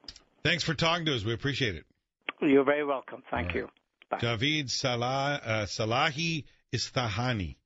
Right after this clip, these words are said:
Speaker 1: is an Iran special and an economist talking about the world oil prices.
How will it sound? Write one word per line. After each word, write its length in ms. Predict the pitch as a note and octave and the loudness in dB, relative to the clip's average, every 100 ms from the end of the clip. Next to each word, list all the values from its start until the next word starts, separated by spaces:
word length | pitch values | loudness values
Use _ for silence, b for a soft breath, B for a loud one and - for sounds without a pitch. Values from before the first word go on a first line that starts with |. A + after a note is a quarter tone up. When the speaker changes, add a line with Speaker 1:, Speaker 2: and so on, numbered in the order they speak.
| _ _ _ | _ _ _
Speaker 1:
is 100 | F2+ | -8
an 80 | F#2 | -4
Iran 300 | G2 A2+ A#2+ | -2 0 0
special 360 | - B2 B2 G#2+ | -2 -2 -2 -2
and 100 | G#2 | -2
an 40 | |
economist 500 | G2 A#2 A2 A2 G2 | -2 -2 0 -2 -2
talking 220 | G#2+ G2+ | -2 -2
about 160 | G2+ F2+ | -2 -2
the 80 | F#2+ | -2
world 320 | G2 B2+ B2+ - | 0 0 -2 0
oil 240 | C#3+ D#3+ | 2 2
prices. 500 | - G#2+ G2+ F#2 F2 | 0 -2 0 -4 -8